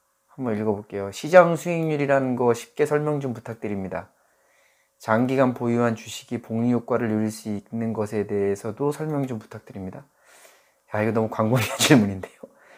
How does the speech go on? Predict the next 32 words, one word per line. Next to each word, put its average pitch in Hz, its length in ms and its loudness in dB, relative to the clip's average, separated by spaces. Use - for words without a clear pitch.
시장 254 360 6
수익률이라는 220 760 4
거는 170 600 2
코스피를 208 520 0
예를 135 200 8
들면은 123 680 0
코스피 - 340 -2
수익률이 196 500 4
시장 190 260 0
수익률이죠. 135 600 0
코스피가 175 540 2
이렇게 135 160 2
가는 127 400 2
거, 120 200 2
그거 190 200 0
시장 190 240 2
수익률이라고 156 580 2
하는 160 200 -2
거예요, 110 260 2
그거를. 92 340 -8
예, 123 80 -2
근데 147 340 4
코스피가, 185 1200 2
그러니까 - 180 0
어떤 156 220 2
기간이 175 360 8
대신 147 200 0
있어야 120 260 2
되겠죠, 107 300 0
기간이. 120 400 0
예를 127 180 6
들면 147 400 4